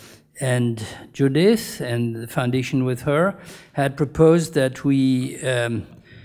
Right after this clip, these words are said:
uh, set up a little conversation,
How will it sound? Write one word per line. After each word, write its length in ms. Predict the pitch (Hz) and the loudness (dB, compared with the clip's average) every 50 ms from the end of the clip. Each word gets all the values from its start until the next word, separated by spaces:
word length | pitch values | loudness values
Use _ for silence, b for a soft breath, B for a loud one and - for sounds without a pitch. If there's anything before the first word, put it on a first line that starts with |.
| b b b b _ - - - - | b b b b _ -20 -20 -12 -8
uh, 260 | - 120 117 117 113 | -6 -6 -4 -4 -4
set 360 | - - - 160 143 131 - | -4 -4 -2 -2 -2 -2 -4
up 360 | - - 143 139 123 - - 113 131 | -4 -2 -2 -2 -2 -6 -10 -6 -4
a 460 | 139 135 131 127 131 127 123 120 92 B B B B B B B B B - | -2 0 0 0 0 0 -2 -2 -4 B B B B B B B B B -2
little 280 | 135 131 127 127 120 110 | 0 0 0 -2 -6 -4
conversation, 1200 | - 156 151 143 147 135 127 - - 143 131 127 - - 156 151 175 214 247 262 277 277 B B | 2 2 4 6 4 4 2 2 0 0 0 0 0 0 2 2 4 4 6 4 4 2 B B